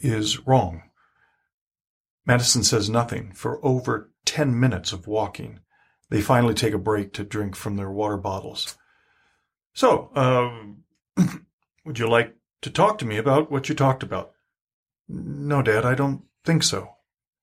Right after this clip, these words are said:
Madison has capped the water bottle and begun walking again. A truth about trust and permission from an earlier podcast.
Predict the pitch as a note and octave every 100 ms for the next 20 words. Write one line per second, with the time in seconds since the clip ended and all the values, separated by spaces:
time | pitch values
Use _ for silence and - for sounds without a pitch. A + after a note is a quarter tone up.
0 | _ - A#2 A2+ - G#2 G2 - A2+ G#2
1 | A2+ G2+ G#2 G#2 G#2 G#2 G#2 G2+ G#2+ G#2
2 | G#2 A2 - G#2 G2+ F#2+ F#2 - - -
3 | _ _ _ _ _ _ - B2+ - E3
4 | D3+ B2+ - - D3 D3 D3 B2+ C3+ B2+
5 | A2 A2+ G#2 A#2+ A2 - C#3 B2+ G2+ G2
6 | G#2 F#2+ - G2+ F#2+ -